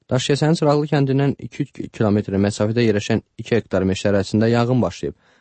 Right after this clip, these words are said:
Daşkəsən İcra Hakimiyyətindən Meydanəli Yolçu ev Azadlıq Radiosuna deyib ki, rayonda dağ şəraitində işləyən texnika olsa da həmin əraziyə qalxa bilmir. İcra Hakimiyyətinin göstərişi ilə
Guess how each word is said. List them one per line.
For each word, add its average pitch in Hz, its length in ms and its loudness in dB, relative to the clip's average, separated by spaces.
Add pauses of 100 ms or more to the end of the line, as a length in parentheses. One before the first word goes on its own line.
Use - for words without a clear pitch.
(160)
Daşkəsən 127 460 0
İcra 127 180 0
Hakimiyyətindən 113 560 0
Meydanəli 107 560 0
Yolçu 107 240 -2
ev 95 140 0
Azadlıq 101 340 -4
Radiosuna 95 340 -4
deyib 120 220 0
ki, 147 140 -2 (340)
rayonda 135 320 2
dağ 139 160 0
şəraitində 120 480 0
işləyən 117 320 -2
texnika 110 320 -4
olsa 101 240 0
da 127 80 0
həmin 113 320 2
əraziyə 101 320 -2
qalxa 110 240 0
bilmir. 113 320 0 (380)
İcra 123 320 0
Hakimiyyətinin 101 480 -2
göstərişi 107 460 0
ilə 143 100 2